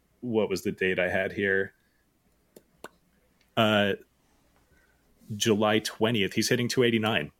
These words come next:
and it's with a two seventy-four babip, which isn't even particularly lucky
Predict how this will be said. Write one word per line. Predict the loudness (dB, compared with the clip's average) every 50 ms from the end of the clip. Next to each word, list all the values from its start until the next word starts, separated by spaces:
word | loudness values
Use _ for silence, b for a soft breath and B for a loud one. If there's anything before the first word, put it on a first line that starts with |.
| _ _ _ _ _ 0
and | 2 2
it's | 2 2
with | 2 2 2
a | 2
two | 0 2 2 2
seventy-four | 2 2 0 0 0 -2 0 0 0 2
babip, | 2 2 2 2 0 -4 -6
which | -6 -8 -6
isn't | -6 -4 -4 -4
even | -4 -4 -4 -6 -8 -10 _ _ _ _
particularly | -2 -2 0 -2 -4 -2 -2 -6 -4 -4 -4 -4
lucky | -2 -4 -4 -2 -4 -6 -6